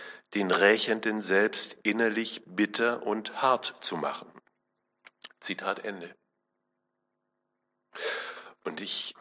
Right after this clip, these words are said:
als ich das so gelesen habe, dachte ich, „Puh, ja, da fallen mir ein paar ein in meiner,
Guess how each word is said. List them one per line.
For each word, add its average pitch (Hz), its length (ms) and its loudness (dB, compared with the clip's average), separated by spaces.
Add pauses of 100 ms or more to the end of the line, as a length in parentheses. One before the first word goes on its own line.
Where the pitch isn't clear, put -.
(120)
als 101 100 -4
ich 110 80 -6
das 107 120 0
so 98 80 -2
gelesen 113 360 -2
habe, 107 220 -2
dachte 101 260 -6
ich, - 180 -10
„Puh, - 140 -8 (340)
ja, - 140 -6
da - 220 -8
fallen 101 220 -6
mir 113 80 -6
ein 110 100 -8
paar 117 240 0
ein 120 240 4
in 95 100 2
meiner, 90 320 0